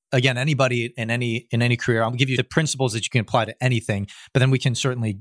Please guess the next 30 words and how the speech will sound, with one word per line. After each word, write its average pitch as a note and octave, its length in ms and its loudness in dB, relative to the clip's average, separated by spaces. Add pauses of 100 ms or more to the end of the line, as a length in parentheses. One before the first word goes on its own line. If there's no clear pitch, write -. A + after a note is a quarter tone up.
drill A#2+ 260 2
into G#2+ 360 -2
what B2 160 -2
that A#2+ 160 0
might A#2 160 -4
look A#2 180 0
like G#2 160 -2
for G#2 140 -6
specific - 600 -2 (200)
people A#2 260 0
depending A2 400 0
on G2+ 80 0
the G2 80 -2
career. G#2+ 480 0 (340)
But C3 320 2 (440)
the C3 100 4
first G3+ 340 0
thing G3+ 140 2
you're C#3+ 140 2
looking B2+ 300 0
for G#2 440 -2 (120)
in C3 120 4
terms C3 320 0
of G#2+ 60 -2
a G#2+ 80 -2
character A2+ 420 -2
trait G2 340 -6 (360)
is B2+ 580 2 (300)
longevity. A2 640 -2 (160)
So B2 440 0